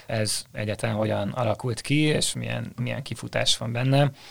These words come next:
És hát megpróbálunk egy ilyen nagyobb ívű képet adni arról, hogy nemzetközi kapcsolatok elméletén belül hogyan lehet elhelyezni azt az amerikai külpolitikát, ami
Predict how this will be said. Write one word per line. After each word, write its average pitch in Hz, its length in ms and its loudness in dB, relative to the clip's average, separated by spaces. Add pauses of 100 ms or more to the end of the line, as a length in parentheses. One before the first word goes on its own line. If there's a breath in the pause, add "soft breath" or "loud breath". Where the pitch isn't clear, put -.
(240 loud breath)
És - 160 2
hát - 100 2
megpróbálunk 110 580 2
egy 117 140 4
ilyen 117 120 8
nagyobb 113 300 6
ívű 120 400 0 (100)
képet 117 380 -2
adni 65 480 0 (100)
arról, 104 440 -2
hogy 120 380 0
nemzetközi 120 560 4
kapcsolatok - 480 2
elméletén 120 520 6
belül 113 200 6
hogyan 110 240 2
lehet 104 180 0
elhelyezni 110 540 0
azt 120 160 -6
az 117 100 -6
amerikai 123 460 -6
külpolitikát, - 760 -6
ami 127 340 -2